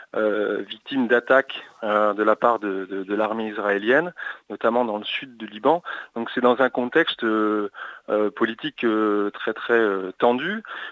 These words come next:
euh, un contexte qui est aussi, euh, très, très lié à la Palestine, puisque c'est le, c'est le pays voisin. Euh, et puis aussi, c'est un contexte où, euh, la gauche,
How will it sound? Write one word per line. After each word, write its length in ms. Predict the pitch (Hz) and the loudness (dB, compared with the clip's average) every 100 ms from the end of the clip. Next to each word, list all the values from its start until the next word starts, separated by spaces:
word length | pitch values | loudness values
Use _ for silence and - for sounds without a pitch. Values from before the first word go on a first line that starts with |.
| - | 0
euh, 160 | 110 110 | 4 6
un 80 | 110 | 4
contexte 400 | 117 113 131 - | 2 0 -2 0
qui 60 | 117 | 0
est 20 | |
aussi, 400 | 107 - 127 123 | 0 -6 -2 2
euh, 580 | 113 110 107 104 107 107 | 4 4 2 2 0 -2
très, 220 | - 110 | -4 -4
très 180 | - 107 | -2 -2
lié 220 | 113 120 | 4 4
à 40 | |
la 100 | 107 | 4
Palestine, 480 | 107 104 110 - 190 | 2 0 -2 -6 -8
puisque 220 | - 110 | -8 -8
c'est 100 | - | -6
le, 320 | 98 101 98 101 - - | -4 -4 -4 -10 -16 -8
c'est 100 | 117 | -4
le 60 | 104 | -4
pays 240 | - 107 | -4 -4
voisin. 460 | 107 113 123 165 185 - - - - - | 2 2 4 2 0 -6 -10 -12 -14 -2
Euh, 340 | 110 117 113 110 | 4 6 6 4
et 80 | |
puis 140 | - 123 | 0 -2
aussi, 260 | - - - | -2 -4 0
c'est 80 | |
un 80 | 113 | 2
contexte 460 | 120 117 156 - - | 2 2 2 0 -6
où, 180 | 139 123 | 0 2
euh, 140 | 110 | 6
la 140 | 113 | 4
gauche, 500 | 110 131 175 - - | 4 2 2 0 -4